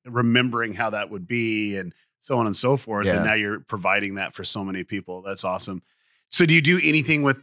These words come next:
Speaker 1: like, digital? Do you do, like, a private digital, like, O T T stuff where it's behind a paywall or?
Speaker 2: We've experimented with a lot of things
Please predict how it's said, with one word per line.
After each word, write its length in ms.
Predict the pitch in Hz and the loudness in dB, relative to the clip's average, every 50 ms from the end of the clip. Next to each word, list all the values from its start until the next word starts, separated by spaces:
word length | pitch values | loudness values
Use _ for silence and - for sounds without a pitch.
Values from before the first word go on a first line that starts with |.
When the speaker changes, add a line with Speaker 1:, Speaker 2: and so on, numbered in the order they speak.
| _ - _ 127 | _ -14 _ -6
Speaker 1:
like, 220 | 117 113 101 90 | -6 -6 -4 0
digital? 540 | - 139 135 113 120 117 107 98 92 90 90 | 0 2 2 2 0 0 0 -2 -4 -4 -6
Do 120 | 85 107 113 | -6 -4 -4
you 60 | 110 | -2
do, 240 | 101 110 110 104 110 - | -2 -2 -4 -6 -6 -6
like, 200 | 113 107 101 98 101 | -6 -6 -4 -4 -4
a 100 | 104 104 | -4 -4
private 480 | 90 - - 117 117 113 113 113 101 90 | -4 -2 0 0 0 2 0 -2 -2 0
digital, 380 | - 135 127 117 135 131 127 | -2 0 0 0 0 0 0
like, 200 | 117 104 92 92 | 0 0 -2 -2
O 100 | 104 110 | -4 -6
T 160 | 101 - 117 | -6 -6 -6
T 240 | 98 - - 123 131 | -6 -4 -2 -2 0
stuff 440 | 127 - - 147 135 131 131 120 - - | 0 0 2 2 4 4 2 0 -2 -6
where 260 | 113 107 98 98 95 | -6 -4 -4 -4 -4
it's 480 | 87 _ _ _ _ _ _ _ _ _ | -6 _ _ _ _ _ _ _ _ _
behind 220 | - 110 113 110 | 0 2 2 2
a 60 | 98 87 | 0 0
paywall 680 | - - 143 156 151 143 143 139 135 135 135 135 131 | 0 2 2 2 2 2 2 2 2 2 2 2 0
or? 240 | 110 101 98 95 90 - | 0 0 0 0 2 4
Speaker 2:
We've 240 | 185 190 160 156 - _ _ _ _ _ _ _ - | 4 4 4 0 -4 _ _ _ _ _ _ _ -2
experimented 560 | 160 - - - 208 208 202 196 175 156 147 | 0 0 2 4 4 6 6 8 6 6 6
with 120 | 135 117 | 4 4
a 60 | 123 | 4
lot 220 | 113 113 107 101 101 | 4 4 4 4 2
of 80 | 101 | 2
things 400 | - 110 95 87 90 92 92 - | 2 0 0 0 0 0 -2 -4